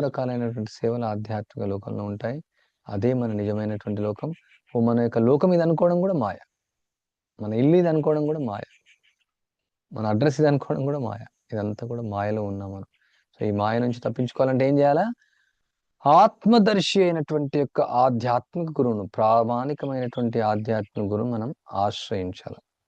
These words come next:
ఆయన ఆశ్రయాన్ని తీసుకొని ఆయన ఆజ్ఞలు పాటిస్తే మనం ఈ మాయలోంచి తప్పించగలుగు-, తప్పించుకోగలుగుతాం. ఆయన కృష్ణుని మనకి ఇస్తాడు, కృష్ణ భక్తిని ఆయన ప్రసాదిస్తాడు, కృష్ణ కృపను మనకు ప్రసాదిస్తాడు. ఆ విధంగా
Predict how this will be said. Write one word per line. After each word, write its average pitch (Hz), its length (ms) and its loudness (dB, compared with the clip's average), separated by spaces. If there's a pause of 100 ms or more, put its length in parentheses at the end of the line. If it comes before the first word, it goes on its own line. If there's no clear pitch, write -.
(440)
ఆయన 101 160 -4 (120)
ఆశ్రయాన్ని 113 420 -2
తీసుకొని 170 320 -4 (160)
ఆయన 107 220 -8
ఆజ్ఞలు 110 380 -6
పాటిస్తే 120 400 -2 (480)
మనం 107 140 -4 (100)
ఈ - 100 -4
మాయలోంచి 104 540 -6 (580)
తప్పించగలుగు-, 95 680 -6 (120)
తప్పించుకోగలుగుతాం. - 840 -6 (1300)
ఆయన 110 160 -6 (120)
కృష్ణుని 156 420 -2
మనకి 101 260 -4
ఇస్తాడు, - 300 -10 (840)
కృష్ణ - 240 -4 (160)
భక్తిని 156 320 -4
ఆయన 117 180 -2
ప్రసాదిస్తాడు, 101 640 -6 (120)
కృష్ణ - 240 -6 (100)
కృపను 135 320 -4
మనకు 110 240 -8
ప్రసాదిస్తాడు. - 640 -14
ఆ - 100 -12
విధంగా 131 280 -6